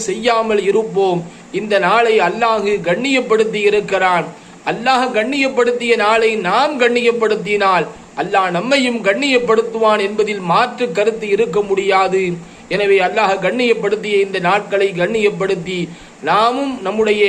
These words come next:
பெற்றோர்களும் நம்முடைய மனைவி பிள்ளைகள் சகோதர சகோதரிகள் உறவுகள் நேசர்கள் யாருக்கெல்லாம்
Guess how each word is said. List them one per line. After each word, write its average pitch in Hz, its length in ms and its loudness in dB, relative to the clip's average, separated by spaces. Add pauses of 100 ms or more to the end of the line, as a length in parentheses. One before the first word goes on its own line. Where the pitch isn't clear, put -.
(180)
பெற்றோர்களும் 220 760 0
நம்முடைய 196 320 0 (100)
மனைவி 233 340 0 (140)
பிள்ளைகள் 226 460 2 (120)
சகோதர 233 400 2 (160)
சகோதரிகள் 226 600 2 (100)
உறவுகள் 220 500 0
நேசர்கள் 220 580 0 (420)
யாருக்கெல்லாம் 247 640 2